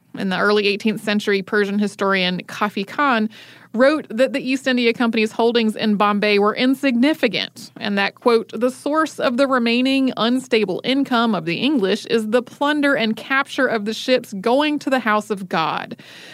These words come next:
At intervals of one to two years, they attack these ships, not at the time when, loaded with grains, they proceed to Mecca and Jeddah, but when they return, bringing gold, silver, Ibrahimis,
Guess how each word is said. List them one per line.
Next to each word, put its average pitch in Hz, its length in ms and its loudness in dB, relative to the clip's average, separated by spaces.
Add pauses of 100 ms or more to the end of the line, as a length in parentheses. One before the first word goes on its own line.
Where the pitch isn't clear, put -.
(120)
At - 200 -2
intervals 226 480 0
of 190 140 -8
one 220 320 2
to 220 140 -6
two - 160 -6
years, 214 600 2
they 185 140 0
attack 262 420 -2
these - 200 -14
ships, - 400 -4 (320)
not 233 400 2
at 247 160 -2
the 233 60 -8
time 190 480 -2
when, 185 240 -2
loaded 185 260 0
with 175 180 -6
grains, 220 640 0
they 180 240 0
proceed 190 640 -4
to 185 400 -2
Mecca 190 420 0
and 190 160 -4
Jeddah, 254 400 2 (300)
but - 120 0
when 269 180 2
they 240 120 6
return, - 640 -2
bringing 196 340 0
gold, 208 500 4
silver, 196 600 0 (200)
Ibrahimis, 208 720 0